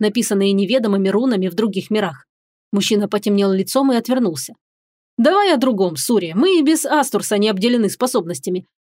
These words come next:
И зрение не хуже драконьего, и скорость реакции лучше, чем у оборотней. А у людей вообще шансов против нас нет.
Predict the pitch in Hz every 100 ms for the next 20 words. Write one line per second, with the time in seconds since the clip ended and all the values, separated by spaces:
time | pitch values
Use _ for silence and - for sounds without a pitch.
0 | _ 370 254 247 285 254 247 247 - 233
1 | 214 233 233 220 196 180 190 269 269 311
2 | 302 - 196 208 - 226 220 214 214 226
3 | 226 214 196 202 196 190 180 _ _ -
4 | 277 277 254 294 233 247 - 214 - 208
5 | - 208 208 196 196 190 - 196